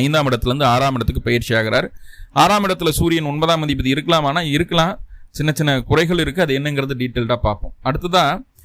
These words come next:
மே மாசம் பதினெட்டாம் தேதி ரொம்ப, ரொம்ப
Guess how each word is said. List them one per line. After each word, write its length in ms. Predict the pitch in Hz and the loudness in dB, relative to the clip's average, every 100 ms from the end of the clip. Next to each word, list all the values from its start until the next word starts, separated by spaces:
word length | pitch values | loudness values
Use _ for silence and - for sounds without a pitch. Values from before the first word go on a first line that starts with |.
| - - - 139 | -16 -16 0 4
மே 100 | 185 208 | 4 4
மாசம் 300 | 185 175 180 | 2 0 0
பதினெட்டாம் 520 | 165 170 170 160 143 127 | 0 0 0 2 2 0
தேதி 200 | 113 110 - - - - - - - - - _ _ _ _ _ | -2 -6 -12 -16 -18 -20 -20 -18 -20 -18 -20 _ _ _ _ _
ரொம்ப, 440 | 139 139 180 202 214 196 | 0 2 2 2 2 2
ரொம்ப 260 | 170 185 | 0 0